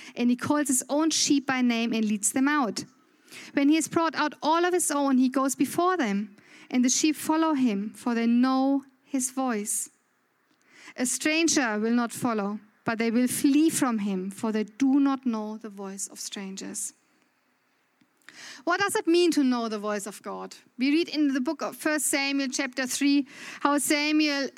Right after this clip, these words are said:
even heard the audible voice of God and didn't recognize it. Took him a few times running to Eli, and Eli probably, and Eli then be like, "Oh, actually, could be God."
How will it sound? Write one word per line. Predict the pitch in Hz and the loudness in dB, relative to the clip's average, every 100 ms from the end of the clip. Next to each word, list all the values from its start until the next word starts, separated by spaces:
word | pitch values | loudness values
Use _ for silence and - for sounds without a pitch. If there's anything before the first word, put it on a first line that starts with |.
| 247 - | -8 -4
even | 285 285 277 | -2 0 0
heard | 294 | 0
the | 269 - | -2 -2
audible | 277 302 302 285 | -2 0 0 0
voice | 247 254 254 | 0 -2 -2
of | - 247 - | -4 -6 -4
God | 285 247 226 | -2 0 -2
and | 233 | -2
didn't | 254 247 | 0 0
recognize | 254 269 254 208 175 170 | 0 -2 -2 -4 -4 -10
it. | 147 - _ _ _ _ | -12 -16 _ _ _ _
Took | - 320 | -4 -2
him | 311 | 0
a | 277 | -2
few | 269 277 | -2 -2
times | 269 294 294 302 294 | -2 -2 -2 -2 -2
running | 262 269 262 | -2 0 0
to | 262 | -2
Eli, | 269 285 262 262 | 0 2 2 0
and | 247 240 | 0 0
Eli | 262 254 233 240 | 2 0 -2 -4
probably, | 269 247 247 | -6 -4 -4
and | 202 240 | 0 2
Eli | 262 240 233 | 2 0 -2
then | 233 | -4
be | 220 233 | -6 -6
like, | 240 | -6
"Oh, | 247 269 | -4 -4
actually, | 277 - - 254 | -4 -4 -4 -4
could | 285 254 | -4 -8
be | 254 | -6
God." | 294 254 | -4 -2